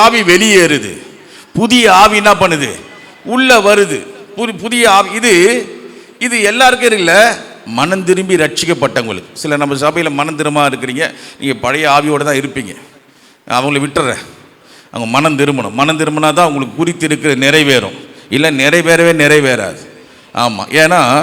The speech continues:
இந்த வேதாகமத்துல அப்பா பிள்ளைங்களுக்கு தான் ஆசீர்வாதம். அப்பம் யாருக்கு? அப்பம் யாருக்கு? பிள்ளைகளுக்கு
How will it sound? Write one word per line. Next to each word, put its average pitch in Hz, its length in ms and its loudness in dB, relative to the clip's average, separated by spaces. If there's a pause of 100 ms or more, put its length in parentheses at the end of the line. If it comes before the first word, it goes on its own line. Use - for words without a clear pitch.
(400)
இந்த 135 200 0
வேதாகமத்துல 165 640 2 (1120)
அப்பா 165 240 0 (840)
பிள்ளைங்களுக்கு 180 460 0
தான் 165 160 0
ஆசீர்வாதம். 131 560 -2 (520)
அப்பம் 185 320 -2
யாருக்கு? 165 360 2 (1500)
அப்பம் 185 280 -2
யாருக்கு? 127 380 -2 (760)
பிள்ளைகளுக்கு 214 500 4